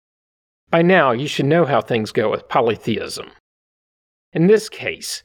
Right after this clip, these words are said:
the Egyptians would adopt Anat into their pantheon, likely during the period when the Israelites were living in Egypt. Some believe this Anat may have developed into the Greek goddess Athena, but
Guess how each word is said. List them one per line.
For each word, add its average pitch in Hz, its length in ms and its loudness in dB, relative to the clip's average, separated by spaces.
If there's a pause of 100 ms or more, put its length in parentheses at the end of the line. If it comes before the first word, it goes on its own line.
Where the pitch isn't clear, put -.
(200)
the 156 180 0
Egyptians 185 540 0
would 180 140 2
adopt 123 500 -2
Anat 135 560 -2 (140)
into 202 280 2
their 127 140 0
pantheon, 95 720 -4 (580)
likely 196 360 2
during 170 340 2
the 165 80 0
period 110 560 0
when 196 220 2
the 180 160 -2
Israelites 131 760 0
were 151 120 2
living 139 340 2
in 110 100 -2
Egypt. - 540 -4 (1040)
Some 233 380 0
believe 175 360 4
this 165 240 0
Anat 127 520 -2 (280)
may 196 240 4
have 147 260 -2
developed 110 640 -2
into 175 220 2
the 139 120 0
Greek 147 380 -2
goddess 113 520 0
Athena, 160 540 0 (840)
but 180 300 2